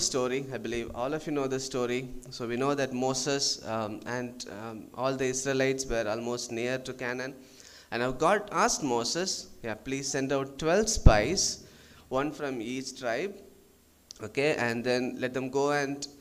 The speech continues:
spy the land." Let them go spy the land and they, they come back. So then, verse seventeen,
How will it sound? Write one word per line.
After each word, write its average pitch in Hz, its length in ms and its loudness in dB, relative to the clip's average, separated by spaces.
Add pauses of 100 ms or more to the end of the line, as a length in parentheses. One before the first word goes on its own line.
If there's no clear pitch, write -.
(220)
spy 147 340 -2
the 156 140 0
land." 180 360 -2 (220)
Let 131 120 -14
them 135 160 -6
go 139 240 -4
spy 131 340 -4
the 131 100 -4
land 127 360 -6
and 123 160 -4
they, 123 320 0 (420)
they 113 140 -2 (320)
come 147 160 0
back. - 140 -6 (680)
So - 140 -10
then, 147 240 4
verse 160 180 2
seventeen, 196 560 4